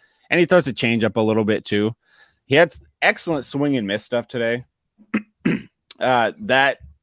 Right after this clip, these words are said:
slider, thirty-nine percent whiff rate, changeup, forty percent whiff rate. His, uh, C S W, which would be called strikes and whiffs, for his slider was fifty percent. It had thirty called strikes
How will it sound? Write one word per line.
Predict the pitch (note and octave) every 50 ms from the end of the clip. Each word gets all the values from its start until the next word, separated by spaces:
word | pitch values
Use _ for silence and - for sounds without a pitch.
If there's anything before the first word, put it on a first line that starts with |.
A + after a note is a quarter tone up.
| _ _ _
slider, | - - - C3+ B2+ C3+ C#3+ D#3 E3+
thirty-nine | D#3+ - - D3+ D3+ D3+ D3 D3+ D3 C#3+ C#3+ C3+
percent | - C3+ - - C3+ B2+ A#2+
whiff | B2 B2+ A#2+ -
rate, | C#3 C3+ C3 B2 - _
changeup, | - - B2 B2 B2 B2 C3 - -
forty | - - - A#2 B2 B2+ B2 A#2+
percent | A2 - A2 - - A2 F#2+ D2 F#2
whiff | F#2+ F#2 - -
rate. | G2 F#2+ F#2+ F#2+ - - _ _ _ _ _ _ _ _ _ _ - - - - _
His, | - E3+ E3+ F3 D#3+ D3 C3+ - - - - _ _ _ _ _
uh, | - B2+ B2 A#2 A2 G#2+
C | - - - - E3 E3 F3
S | D#3+ -
W, | - C3+ C#3 C3 B2 B2+ B2+ B2 B2
which | A#2 A#2 A#2+ - B2+
would | A2+
be | G2+ A2+ A2 G#2+ G#2+ F#2 - _
called | - - B2+ B2+ A#2+ -
strikes | - - A#2+ A#2 A2 - - -
and | - A#2+ A#2+ A#2 G#2
whiffs, | G2+ G2 A2+ G#2+ G#2 - - - - - - - _ _ _ _ _ _ _ _ _ _ _ _ _ _ _ _ _
for | _ - C3 C3
his | B2+ A#2+ -
slider | - - A2+ A2 A#2 A#2+ C3 C#3 D3 C#3+ C3+ _
was | A2+ G#2+ - -
fifty | - - _ _ D#3 D3 - - D3 C3
percent. | - - A2+ - - A2 F2 D#2+ - _ _ _ _ - _ _ _ _ _ _ _ _ _
It | - A2+ A2+
had | A#2+ A2 - C#3 D#3 C3+ C#3 A#2+ A2+ G#2 A2 - - _ _ _ _ _ _ -
thirty | - - - E3+ E3 F3+ F3 F3+ F3
called | - - D#3+ D#3 D3+ C3+ -
strikes | - C3+ A#2+ G2+ G2 G2+ - - - - -